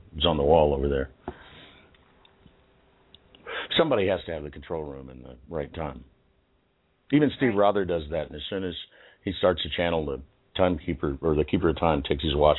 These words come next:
Speaker 1: off and throws it on the floor. I'm surprised it hadn't broken yet. But we do have
Speaker 2: Yeah.
Speaker 1: with us,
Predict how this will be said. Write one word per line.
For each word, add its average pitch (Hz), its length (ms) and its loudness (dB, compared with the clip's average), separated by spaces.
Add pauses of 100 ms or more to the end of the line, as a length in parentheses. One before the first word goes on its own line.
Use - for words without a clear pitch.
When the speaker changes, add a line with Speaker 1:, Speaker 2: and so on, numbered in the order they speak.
Speaker 1:
off - 140 -4
and 95 180 -10
throws 92 280 4
it 76 100 -4
on 76 120 -4
the 69 140 -6
floor. 76 280 0
I'm - 260 -20 (100)
surprised 82 340 4
it 71 80 -6
hadn't 73 180 -4
broken 73 320 -4
yet. 67 180 -8 (1800)
But 170 180 6
we 160 100 2
do 190 120 4
have 175 180 2
Speaker 2:
Yeah. 143 60 -4
Speaker 1:
with 120 120 0
us, 160 120 -2